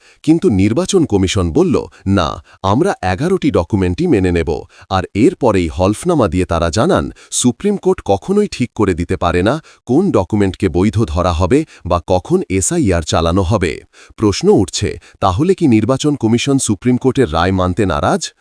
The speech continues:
যদি তাই হয়, তবে এটাকে অনেকেই বলছেন কনস্টিটিউশনাল ব্রেকডাউনের লক্ষণ। কারণ মনে রাখুন, উনিশশো তেয়াত্তর সালের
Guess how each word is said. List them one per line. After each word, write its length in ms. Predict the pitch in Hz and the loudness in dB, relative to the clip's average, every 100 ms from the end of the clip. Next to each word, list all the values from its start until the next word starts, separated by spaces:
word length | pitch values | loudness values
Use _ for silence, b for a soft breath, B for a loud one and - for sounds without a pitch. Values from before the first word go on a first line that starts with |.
| b b | b b
যদি 300 | 80 101 170 | -2 0 -2
তাই 280 | - 107 180 | -2 -2 -2
হয়, 300 | 90 71 52 B B | -2 -4 -6 B B
তবে 260 | 110 107 151 | 0 2 0
এটাকে 320 | 104 104 165 185 | -2 -4 -2 -2
অনেকেই 420 | 87 110 196 214 87 | 0 0 0 0 2
বলছেন 480 | 110 175 - 80 67 b - | 2 2 -2 -4 -6 b -4
কনস্টিটিউশনাল 840 | 98 107 - 104 151 - 104 165 | -2 0 -4 -2 -2 0 0 0
ব্রেকডাউনের 640 | 90 92 80 90 85 135 147 | 0 -4 -2 -2 0 0 0
লক্ষণ। 560 | 85 - - 98 57 50 b b b | -2 -4 -2 -2 -2 -12 b b b
কারণ 280 | 107 123 113 | 2 4 2
মনে 260 | 87 131 196 | 2 2 2
রাখুন, 400 | 92 - 85 - B B | -2 -4 -6 -6 B B
উনিশশো 460 | 117 156 202 - 185 | 2 2 2 -2 -2
তেয়াত্তর 460 | 101 135 - 107 | 0 0 -2 -4
সালের 380 | - 92 90 | -2 0 2